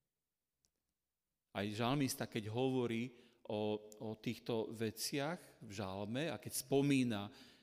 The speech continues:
minulosť, spomína históriu, tak žalmista nehovorí o tom, aký bol Abraham úžasný, eh, prepáčte, bratia a sestry z Ukrajiny, eh, to slovo nie je správne, eh, aký bol, eh,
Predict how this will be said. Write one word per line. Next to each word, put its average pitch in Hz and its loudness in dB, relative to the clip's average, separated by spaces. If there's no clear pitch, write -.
minulosť, 127 0
spomína 104 -4
históriu, 120 -4
tak 107 -8
žalmista 117 -2
nehovorí 123 2
o 110 -2
tom, 110 0
aký 123 -4
bol 113 2
Abraham 117 2
úžasný, 151 -2
eh, - -12
prepáčte, 98 -10
bratia 95 -10
a 113 -10
sestry 135 -8
z 123 -10
Ukrajiny, 123 -6
eh, - -6
to 104 -12
slovo 95 -2
nie 95 -2
je 104 -4
správne, 135 -2
eh, - -4
aký 120 -2
bol, 107 4
eh, - -4